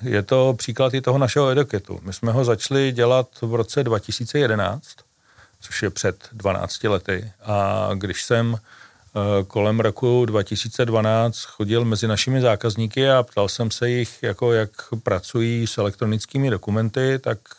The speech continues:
říkali: „Úplně v pohodě, sdílené disky a mail, to je prostě přece stačí.“ A když jsem říkal: „Co takhle D M S?“, tak se na mě dívali: „To jsou ty divný S M S ky, že jo?“ Ta doba prostě, mm, byla příliš, bylo to příliš brzo.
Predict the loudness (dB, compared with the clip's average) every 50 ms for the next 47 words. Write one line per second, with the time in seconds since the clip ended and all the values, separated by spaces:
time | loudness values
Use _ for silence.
0 | -20 -20 _ _ -20 -20 -20 -20 -20 -20 -20 -20 -14 -10 -6 -2 2 2 4 4
1 | 4 4 4 2 2 0 0 0 0 0 0 0 0 0 0 2 2 4 4 4
2 | 4 4 2 0 0 0 2 4 4 4 4 4 2 2 0 -2 -2 0 0 2
3 | 2 2 2 2 4 4 2 2 2 0 0 0 2 2 2 2 0 -4 -8 -6
4 | -6 -6 -6 -4 -6 -6 -4 -4 -4 -2 -2 -2 -2 -4 -4 -4 -4 -6 -6 -6
5 | -6 -4 -2 -2 -2 -4 -4 -6 -6 -6 -4 -2 0 0 0 0 -2 -2 -2 0
6 | 2 2 2 4 4 2 2 2 2 2 2 0 -2 -4 -4 -6 -6 -4 -2 0
7 | 0 0 2 0 0 0 -2 0 2 2 4 4 2 0 -2 -8 -20 _ -10 -8
8 | -2 0 2 2 4 2 2 2 2 2 2 2 2 0 0 0 0 -2 -2 -4
9 | -6 -10 -8 -6 -4 -2 -2 -2 -6 -10 _ _ _ -20 -20 -20 -20 -20 -20 -20
10 | -20 _ -20 -20 -20 _ _ _ _ _ -2 0 0 2 2 2 2 2 0 0
11 | 0 0 2 2 4 4 6 6 4 4 2 0 -4 -4 -4 -2 -2 0 0 0
12 | 0 0 0 0 2 4 4 2 2 0 0 2 2 2 4 4 2 2 0 -2
13 | -2 0 2 2 2 2 0 -2 0 0 2 2 2 2 2 2 0 0 0 -2
14 | -4